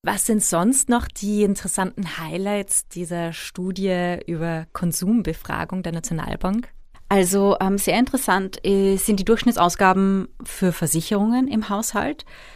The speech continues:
Speaker 2: äh, hundertsechsundzwanzig Euro. Dann Telefon, Fax und Internetgebühren. Also ich weiß nicht, wer von euch
Speaker 1: Fax.
Speaker 2: noch ein Fax zu Hause hat, <laughs> aber die, die Definitionen dieser Studie sind schon etwas älter.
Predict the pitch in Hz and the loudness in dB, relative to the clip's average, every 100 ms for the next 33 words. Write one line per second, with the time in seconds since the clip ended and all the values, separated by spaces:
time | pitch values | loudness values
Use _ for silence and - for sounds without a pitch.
0 | - 180 - - 208 190 - 147 - 202 | -10 -8 0 6 8 8 4 0 0 -2
1 | - 185 196 214 - 170 190 196 277 359 | 0 -2 -2 -4 -2 -2 0 -2 -2 -4
2 | - - - - 170 196 180 185 180 - | -10 -20 -18 -8 2 4 6 4 2 -6
3 | - 208 202 - 196 208 214 196 127 - | -2 4 4 2 2 2 2 0 0 0
4 | - 170 180 185 214 247 240 - 220 240 | -2 -2 0 4 4 4 0 0 0 0
5 | 370 - - - 185 160 160 196 226 202 | -2 -8 -4 -2 0 0 0 2 0 0
6 | 196 - - - - 202 202 - 262 - | 0 -2 -4 -6 -6 -4 -2 0 0 0
7 | 277 - 196 165 170 175 269 - - - | -2 0 0 0 0 -2 -2 -6 -12 -12
8 | - - - - - 285 196 190 190 190 | -14 -16 -14 -10 -8 -2 0 0 0 -2
9 | 185 - 170 170 190 220 208 - 202 196 | -2 -4 -6 0 2 2 0 2 2 2
10 | 185 180 - 190 175 170 - 180 185 175 | 0 -2 -2 -2 0 -2 -2 -4 -2 -4
11 | - 170 160 160 - 156 190 233 | -4 -6 -6 -6 -4 -4 0 0